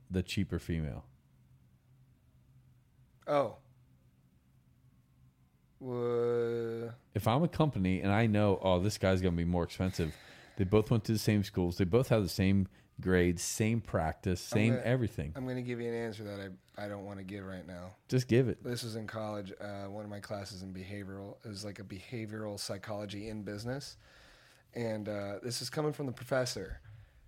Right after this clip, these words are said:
Speaker 2: who had a life in corporate America. And, um, he, w-, based off of the information he was giving and the way he kind of teed this up. Now, w-,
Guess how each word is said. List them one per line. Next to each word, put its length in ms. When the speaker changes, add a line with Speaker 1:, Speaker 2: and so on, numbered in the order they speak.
Speaker 2:
who 120
had 200
a 140
life 260
in 80
corporate 320
America. 560
And, 440
um, 560
he, 340
w-, 200
based 340
off 160
of 80
the 80
information 460
he 240
was 220
giving 520
and 160
the 60
way 240
he 140
kind 260
of 160
teed 240
this 240
up. 300
Now, 380
w-, 300